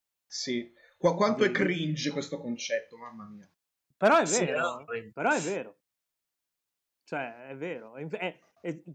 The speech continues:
Speaker 2: si sposa bene col discorso, perché poi, cioè, il bukkake non è roba per tutti, infatti... Non...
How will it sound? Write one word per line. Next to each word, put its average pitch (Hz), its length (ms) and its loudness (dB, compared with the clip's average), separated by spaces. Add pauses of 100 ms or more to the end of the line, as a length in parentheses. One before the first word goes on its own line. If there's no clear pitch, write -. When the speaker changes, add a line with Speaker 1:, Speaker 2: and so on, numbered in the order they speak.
Speaker 2:
si - 120 -10
sposa 190 340 0
bene 226 200 0
col 233 120 2
discorso, 233 380 0
perché 156 240 -2
poi, 170 240 -4
cioè, 151 220 -2
il 113 100 -12
bukkake 185 400 -6
non 147 160 -6
è 151 40 -4
roba 143 200 -4
per 185 220 -6
tutti, 175 320 -6
infatti... 127 440 -10
Non... 120 120 -14